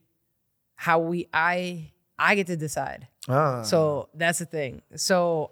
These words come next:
Speaker 1: I get to decide, and that's, so if it's, like, we talk about Giannis, right? 'Cause, like, when he does a Giannis thing, then we play, "No, no, no," <laughs> right? And,
Speaker 2: Yes.
Speaker 1: and so we play that. But then he started doing it all the time.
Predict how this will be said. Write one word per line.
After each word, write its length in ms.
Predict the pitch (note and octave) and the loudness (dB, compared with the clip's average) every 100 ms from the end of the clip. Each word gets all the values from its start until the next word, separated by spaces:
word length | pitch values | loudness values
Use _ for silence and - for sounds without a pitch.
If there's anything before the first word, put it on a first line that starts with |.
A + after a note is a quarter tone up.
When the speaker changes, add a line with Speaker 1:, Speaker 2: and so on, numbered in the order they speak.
| - | -2
Speaker 1:
I 180 | D3+ F#3 | 2 2
get 120 | E3+ | 0
to 80 | E3 | -8
decide, 580 | D3+ C#3 C#3+ C#3+ D#3 - - | -10 -6 -6 -4 -8 -10 -8
and 160 | D#3 D#3 | -6 -6
that's, 220 | D#3 - C3+ _ _ - | -6 -10 -16 _ _ -14
so 260 | D#3+ F#3 E3 | -4 0 0
if 120 | - - | -2 -14
it's, 360 | D#3+ - - _ E3 | -14 -12 -14 _ -6
like, 160 | D#3+ _ _ - | -6 _ _ -6
we 100 | F#3 | -2
talk 180 | F3+ E3 | 0 0
about 240 | D#3 C3+ | -2 -4
Giannis, 420 | C3+ B2+ G#2+ - D3 | -6 -12 -16 -16 -10
right? 220 | C#3+ C#3 | -10 -10
'Cause, 160 | D3+ C#3+ | -12 -12
like, 180 | C3 - _ - | -14 -16 _ -8
when 180 | E3 | -4
he 120 | D#3 D#3+ | -2 -2
does 200 | D#3+ C#3 | -4 -6
a 60 | |
Giannis 640 | B2+ B2+ A#2 A2+ - - - _ | -6 -6 -8 -10 -12 -12 -16 _
thing, 340 | D3 D#2+ - - _ _ _ | -6 -6 -12 -20 _ _ _
then 120 | D3 C#3 | -6 -4
we 80 | C3 | -6
play, 180 | C3 D#3+ | -8 -2
"No, 280 | F3+ F3+ E3+ - | -2 0 -4 -2
no, 360 | F#3 F3+ F3 - | 0 2 -2 -6
no," 180 | E3+ D3+ - | -10 -8 -2
<laughs> 140 | A3 | 0
right? 300 | F#3+ F#3+ G3+ | 2 2 0
And, 180 | G#3 G#3 | 0 0
Speaker 2:
Yes. 100 | G3 - | 0 0
Speaker 1:
and 160 | G3 G3+ | -2 0
so 60 | |
we 100 | F#3 | -2
play 300 | E3+ A#3+ A3+ | -2 2 4
that. 260 | F3 C3 - _ _ _ _ _ _ _ _ | 2 -2 -10 _ _ _ _ _ _ _ _
But 120 | G3 - | 0 4
then 120 | A#3+ | 4
he 40 | A3 | 2
started 280 | A3 F#3+ E3 | -4 -4 -4
doing 220 | A3+ G#3+ | -4 -2
it 80 | F3+ | -2
all 140 | F3 | -4
the 60 | - | -4
time. 340 | A3 F3+ - | -6 -2 0